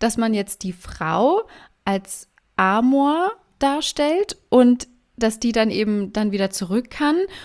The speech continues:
und dass, also ich, ich bin immer so fasziniert von, von Schreibern,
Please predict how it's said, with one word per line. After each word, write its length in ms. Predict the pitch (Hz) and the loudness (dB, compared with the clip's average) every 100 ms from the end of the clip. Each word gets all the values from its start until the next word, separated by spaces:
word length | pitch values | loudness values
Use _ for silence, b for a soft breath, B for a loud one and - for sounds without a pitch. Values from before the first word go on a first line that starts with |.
| B | B
und 200 | 226 208 | 0 0
dass, 240 | 220 - - | 0 -2 0
also 220 | 226 233 240 - - - 220 _ - | 2 2 0 -12 -18 -18 -18 _ -10
ich, 220 | - - - | -8 -8 -10
ich 180 | - | -4
bin 140 | - 294 | 0 0
immer 240 | 294 311 | 2 2
so 140 | 277 294 | 0 -4
fasziniert 1000 | - 320 - 302 277 285 294 262 254 262 | -4 -4 -2 0 4 4 6 4 2 0
von, 480 | 269 247 247 226 240 | 0 2 2 0 -4
von 240 | 247 233 | -2 -2
Schreibern, 800 | - - 233 269 254 226 254 | -2 -2 0 2 2 0 0